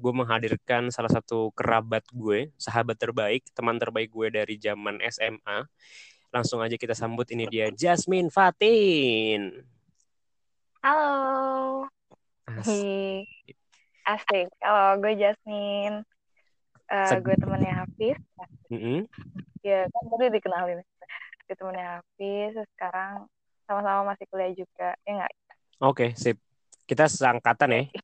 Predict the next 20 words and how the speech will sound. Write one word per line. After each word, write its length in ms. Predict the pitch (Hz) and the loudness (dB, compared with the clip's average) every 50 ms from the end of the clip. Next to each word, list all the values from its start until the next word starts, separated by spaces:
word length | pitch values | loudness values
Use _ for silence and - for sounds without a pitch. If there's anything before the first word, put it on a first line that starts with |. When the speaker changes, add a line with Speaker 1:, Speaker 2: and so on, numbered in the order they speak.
| _ _ - | _ _ -4
Speaker 2:
<laughs> 680 | 294 233 254 247 - 240 233 220 220 240 - 151 143 - _ _ _ _ _ _ | -2 0 0 0 0 0 -2 -2 -2 -4 -6 -8 -10 -14 _ _ _ _ _ _
Iya, 240 | - 202 202 196 185 - _ _ - | 0 2 2 2 2 -2 _ _ -4
kita 220 | 190 190 196 190 | -2 -2 -2 -2
seangkatan. 480 | 190 185 185 180 180 180 175 - 175 175 - _ - - - - - 135 127 | -4 -6 -6 -4 -4 -4 -4 -4 -8 -12 -12 _ -16 -14 -12 -10 -6 2 4
Speaker 1:
Gue 80 | 160 175 | 4 4
sama 240 | 180 185 165 160 151 | 6 6 4 4 6
Jasmine 460 | 143 135 135 131 - 139 139 139 135 139 | 6 6 4 4 4 2 0 2 2 0
ini 160 | 151 170 175 | 0 0 2
seangkatan, 640 | - 143 139 123 120 120 - - 113 120 139 139 127 | 2 2 2 2 2 -2 0 0 0 0 -2 -2 -6
kita 320 | - 135 - 143 143 139 | -8 -4 0 0 0 0
di 160 | 131 127 120 | 0 0 0
S 160 | 113 113 - 117 | 0 0 0 -2
M 160 | 113 117 120 | -2 -2 0
A 160 | 123 131 135 | -2 -2 -2
temenan 600 | 127 - 120 117 120 120 120 123 131 131 131 127 | -2 -4 -6 -4 -2 0 0 0 0 -2 -4 -4
sekelas, 640 | - 135 - 127 113 107 120 135 - - - - - - | -6 -4 0 2 4 4 4 4 0 -6 -8 -10 -10 -8
sama-sama 480 | 110 110 107 - 110 107 110 110 107 | -6 -6 -4 -4 -4 -4 -2 -2 -2
anak 160 | 107 107 - | -2 -2 -4
bahasa 480 | - 104 101 98 92 90 - - 120 - - _ _ _ _ _ _ _ _ _ _ _ _ _ _ 123 | -4 -2 0 0 -2 -2 0 0 0 0 -2 _ _ _ _ _ _ _ _ _ _ _ _ _ _ -4
dulunya, 720 | 120 117 110 107 107 104 104 107 110 123 135 143 - | -2 -2 -2 -2 -2 -4 -2 -2 0 2 2 2 2